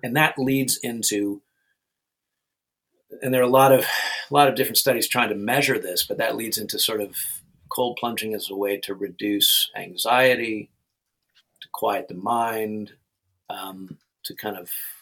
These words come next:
uh, develop, uh, sort of mood enhancing protocols that maybe take the edge off of whatever sadness or, you know, slightly depressed state you might be. And I,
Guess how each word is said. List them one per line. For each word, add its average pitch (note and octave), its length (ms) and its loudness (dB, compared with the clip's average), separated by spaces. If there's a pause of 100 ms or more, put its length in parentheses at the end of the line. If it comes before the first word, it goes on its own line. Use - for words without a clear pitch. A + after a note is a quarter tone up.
(160)
uh, - 320 -10 (340)
develop, G#2+ 500 0
uh, F2+ 320 -6
sort G2+ 200 -4
of F#2 60 -16
mood A#2 400 -4
enhancing G#2+ 680 -4
protocols G#2 720 -4
that F#2+ 160 -10
maybe F#2+ 340 -14 (180)
take A2 200 -6
the G2+ 160 -8
edge G#2 260 0
off - 300 -4
of - 180 -14 (1080)
whatever A#2 280 -2
sadness A#2+ 800 2
or, G2 360 -6 (280)
you - 100 -10
know, - 140 -16
slightly - 420 -4
depressed - 800 -4 (220)
state G#2 400 -4
you G2+ 100 -12
might G2 300 -12
be. F#2+ 240 -10
And F#2 160 -14
I, - 100 -6